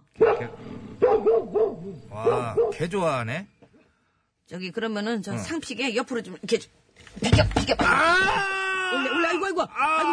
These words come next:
Speaker 2: 괜찮은겨?
Speaker 1: 아!
Speaker 2: 아이고, 안 다친 거 아니여?
Speaker 1: 아!
Speaker 2: 응?
Speaker 1: 괜찮아요.
Speaker 2: 아이고, 괜찮네. 아이고.
Speaker 1: 아, 일어났다. 이게 뭐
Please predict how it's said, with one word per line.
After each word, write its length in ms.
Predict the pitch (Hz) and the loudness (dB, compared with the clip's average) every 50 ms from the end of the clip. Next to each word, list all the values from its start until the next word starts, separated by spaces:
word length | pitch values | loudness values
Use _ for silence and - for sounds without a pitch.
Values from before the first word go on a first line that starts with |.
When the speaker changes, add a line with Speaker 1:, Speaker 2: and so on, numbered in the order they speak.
| 277 | 2
Speaker 2:
괜찮은겨? 440 | 269 415 - 381 370 415 403 403 440 466 427 | 0 0 0 0 0 0 2 4 2 2 2
Speaker 1:
아! 420 | - - - - 466 240 233 220 277 | 0 -4 -6 -6 -4 -4 -2 -2 -2
Speaker 2:
아이고, 160 | 370 349 339 | -2 0 0
안 140 | - 403 403 | -2 0 0
다친 260 | 415 320 - 370 392 | 0 -2 -2 -2 0
거 80 | 415 | 0
아니여? 240 | 403 415 427 440 466 466 440 339 - | 2 2 2 2 2 2 2 0 -2
Speaker 1:
아! 1400 | 440 - - 240 - 302 294 285 - 285 403 539 - - 247 226 214 208 196 202 226 233 226 233 233 226 226 226 226 | -4 -2 0 0 0 0 0 2 2 2 4 2 2 0 -2 -2 -2 -2 -2 -2 -2 -2 -2 -4 -4 -6 -8 -8 -4
Speaker 2:
응? 60 | 220 | -2
Speaker 1:
괜찮아요. 1120 | 220 - 202 - - 220 220 214 208 208 220 240 240 240 226 214 202 202 196 202 202 180 170 226 | 0 0 2 2 0 0 2 0 2 2 2 4 4 4 4 2 2 0 0 -2 -2 0 0 0
Speaker 2:
아이고, 160 | 262 254 240 | 0 0 0
괜찮네. 840 | - 277 311 277 285 277 247 226 233 233 233 233 233 233 226 202 170 - - - 151 | 2 2 2 2 2 2 4 4 4 2 2 2 2 2 0 0 -2 -4 -8 -10 -8
아이고. 380 | 180 262 262 196 196 214 208 202 | -6 -4 -4 -2 -2 0 0 0
Speaker 1:
아, 100 | 185 175 | 2 0
일어났다. 960 | 143 - 160 160 165 175 175 170 151 135 120 117 135 - - - 127 113 - - - - - - - | 0 -2 -4 -6 -6 -4 -4 -2 -2 -2 -4 -6 -10 -6 0 0 0 0 -2 -12 -18 -18 -18 -10 -2
이게 200 | - 247 240 311 | 0 4 6 6
뭐 100 | 294 294 | 6 6